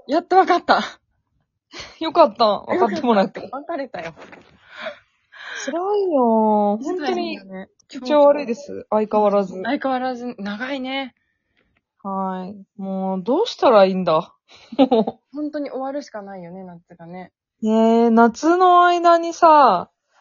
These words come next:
Speaker 2: ニートになる生活がかなりね、あの、濃厚だよね、今後私は。
Speaker 1: あ、一旦ね。
Speaker 2: 一旦そう、それ、なんかもう一年分頑張って稼いで、
Speaker 1: はいはいはい。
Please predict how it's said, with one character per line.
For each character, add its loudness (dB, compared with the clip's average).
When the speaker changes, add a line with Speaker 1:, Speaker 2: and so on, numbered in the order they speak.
Speaker 2:
ニ -2
ー -8
ト 2
に 0
な 2
る -2
生 -4
活 -2
が -2
か -4
な 4
り -2
ね、 -6
あ -6
の、 -6
濃 4
厚 4
だ 8
よ 6
ね、 -6
今 -2
後 0
私 -2
は。 -4
Speaker 1:
あ、 -2
一 -6
旦 2
ね。 -4
Speaker 2:
一 -4
旦 2
そ 4
う、 4
そ 4
れ、 4
な -2
ん -2
か 2
も 0
う -4
一 -8
年 0
分 -2
頑 4
張 2
っ -20
て -8
稼 -2
い -6
で、 -4
Speaker 1:
は -10
い -12
は -14
い -18
は -18
い。 -20